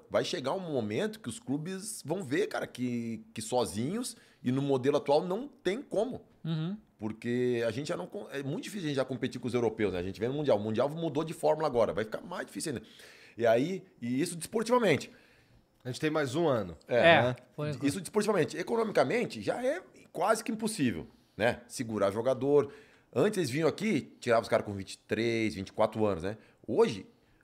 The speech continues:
Speaker 1: o, os clubes europeus querem jovens. Uma, um dia um cara,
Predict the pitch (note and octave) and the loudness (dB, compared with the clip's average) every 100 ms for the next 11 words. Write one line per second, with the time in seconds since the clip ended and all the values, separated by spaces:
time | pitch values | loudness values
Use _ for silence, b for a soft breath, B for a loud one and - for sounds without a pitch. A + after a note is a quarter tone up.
0 | _ A2+ G#2+ G#2+ G#2+ A2 A2 G2 G2+ A#2 | _ -8 -4 -4 -4 -4 -4 -6 -10 -16
1 | - E3 C3+ C#3 A2 B2+ D#3+ - C#3+ C#3 | -10 -8 -4 -2 -2 -2 -2 2 2 0
2 | G2 B2 G3 B2 E2+ - _ _ _ A2+ | 0 0 0 -2 -8 -14 _ _ _ -4
3 | A#2+ B2+ C3 B2+ A#2+ B2+ D#3 D#3 D#3 | -4 -8 -10 -8 -4 -4 0 -2 -2